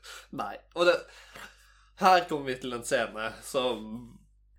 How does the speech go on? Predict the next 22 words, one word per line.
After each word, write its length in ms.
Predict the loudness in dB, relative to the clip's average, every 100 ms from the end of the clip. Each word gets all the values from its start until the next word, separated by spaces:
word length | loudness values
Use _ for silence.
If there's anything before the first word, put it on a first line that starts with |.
| _ _ -6
som 220 | -4 -4
for 120 | -6
første 600 | -2 -2 -2 -8 -4 -2
gang 680 | -2 -2 -4 -6 -12 -16 -20 _ -20 -20 _
demonstrerer 1160 | -8 -6 -6 -8 -12 -12 -8 -6 -6 -6 -8 -8
hvordan, 460 | -10 -6 -4 -4 -8 -16
øh, 520 | -16 -14 -14 -16 -16 -4
denne 300 | -4 -4 -8
dikotomien 840 | -14 -16 -16 -14 -14 -14 -12 -14 -16 _
som 680 | -20 -10 -6 -6 -6 -14 -16
er 280 | -14 -10 -10
etablert 560 | -8 -8 -6 -6 -8 -10
i 60 |
filmen, 420 | -12 -12 -8 -8 -6
og 180 | -8 -8
som 320 | -10 -12 -16 -20 _ _
eksisterer 580 | -16 -16 -10 -4 -4 -4
i 240 | -8 -10 -12 _
veldig 280 | -6 -6 -4
høy 140 | -4 -4
grad 300 | -4 -6 -6
i 140 | -6